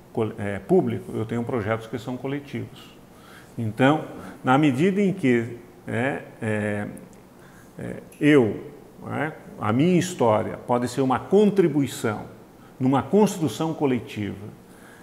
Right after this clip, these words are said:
partilhando valores, crenças e práticas nas quais eu acredito, eu vou contribuir.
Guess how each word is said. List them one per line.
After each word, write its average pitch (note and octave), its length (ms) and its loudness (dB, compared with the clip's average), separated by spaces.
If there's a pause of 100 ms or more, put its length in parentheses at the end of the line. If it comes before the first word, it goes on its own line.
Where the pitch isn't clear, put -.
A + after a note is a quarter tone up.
(280)
partilhando C#3 760 4
valores, B2 1160 4
crenças B2 680 4
e C3+ 60 0
práticas G#2+ 600 2
nas A2+ 200 -2
quais A2+ 260 0
eu A#2 140 -2
acredito, F#2+ 580 -8 (560)
eu A2 140 0
vou A2+ 100 -2
contribuir. C3 580 -4